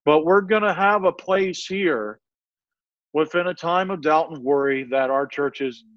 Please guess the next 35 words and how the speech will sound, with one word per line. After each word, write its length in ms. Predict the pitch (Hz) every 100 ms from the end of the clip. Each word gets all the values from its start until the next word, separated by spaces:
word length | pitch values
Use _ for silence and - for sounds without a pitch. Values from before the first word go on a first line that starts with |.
| _
doing 460 | 135 143 135 123 117
something. 320 | - 110 98 - - _ _ _ _ _ _ _ _
The 140 | 135 139
whole 580 | - 196 196 185 151 _ 135
idea 580 | 156 175 135 160 202 170
and 200 | 143 135
the 60 |
naming 680 | 127 127 143 190 175 127 120
of 160 | 117
what 300 | 120 135 156
I 160 | 135 143
hope 260 | 139 160 -
that 140 | 143 143
we 140 | 143
are 160 | 143 131
allowed 360 | 123 135 143 127
to 60 |
do 300 | 120 135 147
on 140 | 135 123
December 440 | 131 - 147 143
the 120 | 131 -
fifth, 260 | 175 160 107 _ _ _ _ _ -
making 420 | 139 156 160 139 -
packets 500 | 160 165 - 123 -
for 180 | 139
those 420 | 127 143 147 139 127
in 180 | 127
need, 420 | 131 151 139 113 113
the, 240 | 123 120 - _ _ -
the 120 | 127
care 300 | - 151 156
packets, 720 | 160 139 117 - 98 - - - _ _ _ -
is 180 | 147 131
being 380 | 127 170 185 180
in 240 | 170 147